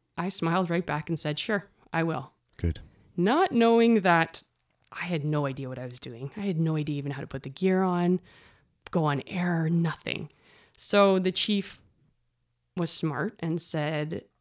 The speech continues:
Speaker 1: "You know what? Let's take a break. But Amber, are you willing to come back and try this in a couple of hours?"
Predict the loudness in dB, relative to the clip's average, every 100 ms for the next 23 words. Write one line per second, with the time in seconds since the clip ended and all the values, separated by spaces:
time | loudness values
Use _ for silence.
0 | 0 2 4 2 0 -18 -16 -6 -4 -2
1 | -2 0 -2 -2 -6 -12 -20 _ _ _
2 | _ _ _ _ _ _ -4 -2 -2 -6
3 | -4 -2 -2 -2 0 0 0 -2 -6 -6
4 | -8 -8 -10 -10 -10 -8 -10 -10 -12 -14
5 | -12 -12 -12 -16 -20